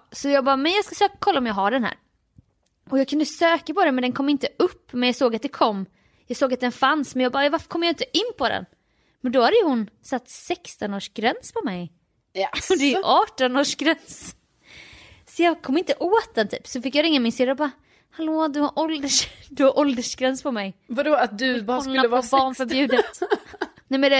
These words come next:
Speaker 1: är säkert någon sån standardinställning eller något när man skapar
Speaker 2: Ja.
Speaker 1: ett nytt konto.
Speaker 2: Ja.
Speaker 1: Och hon har ju så många användare på det här. Jag har ju ett eget,
Speaker 2: Ja.
Speaker 1: men det finns ju skitmånga som
Speaker 2: Ja.
Speaker 1: hon har gett det här inlogget till,
Speaker 2: Ja,
Speaker 1: liksom.
Speaker 2: det är alltid väldigt kul när man, jag vet inte, jag tycker ändå det har hänt
Speaker 1: Ja.
Speaker 2: några gånger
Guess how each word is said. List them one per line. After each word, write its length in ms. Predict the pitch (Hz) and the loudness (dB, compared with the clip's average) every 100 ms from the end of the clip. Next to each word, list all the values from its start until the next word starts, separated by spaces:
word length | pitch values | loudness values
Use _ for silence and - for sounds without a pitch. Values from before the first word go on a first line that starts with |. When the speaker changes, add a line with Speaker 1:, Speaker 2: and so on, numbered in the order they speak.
| 247 | 2
Speaker 1:
är 40 | - | -2
säkert 240 | 262 - | -6 -4
någon 100 | 233 | -4
sån 140 | 247 | -4
standardinställning 1040 | 226 - 240 233 214 214 202 208 214 254 285 | -6 -2 0 2 0 0 -2 0 0 2 2
eller 120 | 269 | 2
något 160 | 208 | -2
när 40 | 214 | -4
man 100 | 269 | -2
skapar 220 | 269 226 | 0 0
Speaker 2:
Ja. 60 | 302 | 0
Speaker 1:
ett 100 | 269 | 0
nytt 260 | 226 - - | 0 0 -2
konto. 580 | 240 233 - - 262 254 | 0 0 -2 0 0 2
Speaker 2:
Ja. 360 | 254 247 233 247 - _ | 0 2 2 -4 -10 _
Speaker 1:
Och 140 | 220 | -4
hon 180 | - 202 | -4 -2
har 100 | 214 | 0
ju 80 | 254 | 0
så 100 | 254 | 0
många 340 | 247 233 220 220 _ _ _ _ _ | -2 0 -2 -6 _ _ _ _ _
användare 540 | 240 226 208 202 202 | 0 2 0 0 0
på 140 | 202 220 | 0 0
det 60 | 208 | 0
här. 120 | 196 - _ _ | -2 -8 _ _
Jag 120 | 240 | 2
har 40 | |
ju 40 | 240 | 2
ett 100 | 240 | 2
eget, 640 | 240 240 214 233 226 - - | 2 2 2 0 -2 -10 -2
Speaker 2:
Ja. 100 | 233 | 2
Speaker 1:
men 160 | 226 220 | 2 0
det 60 | |
finns 200 | 233 226 | -4 -6
ju 40 | 226 | -6
skitmånga 720 | - 247 240 240 220 220 254 | 0 0 0 -2 0 2 2
som 180 | 269 | 2
Speaker 2:
Ja. 200 | 226 220 214 - | 2 -2 -10 -2
Speaker 1:
hon 140 | 294 240 | 2 4
har 80 | 226 | 4
gett 260 | 208 - | 2 0
det 60 | 254 | 0
här 100 | 226 | 2
inlogget 420 | 220 202 196 247 | 0 0 -2 -2
till, 120 | 208 | -4
Speaker 2:
Ja, 60 | 214 | -4
Speaker 1:
liksom. 180 | 214 214 | -6 -2
Speaker 2:
det 160 | 240 - | 2 2
är 80 | |
alltid 340 | - 220 233 196 | 2 -2 -6 -2
väldigt 420 | 226 220 202 - | 0 0 -4 -4
kul 260 | 226 175 185 | -2 0 0
när 80 | 196 | 0
man, 320 | 190 190 190 - _ | 0 0 -6 -12 _
jag 260 | - 220 220 | -2 2 4
vet 120 | 196 | 4
inte, 100 | 196 | 4
jag 160 | 220 220 | 2 2
tycker 160 | 220 | 2
ändå 160 | 220 196 | 2 4
det 60 | 196 | 4
har 60 | |
hänt 260 | 214 190 190 | 4 2 2
Speaker 1:
Ja. 120 | 262 | 4
Speaker 2:
några 120 | 240 | 4
gånger 320 | 226 226 185 | 4 4 4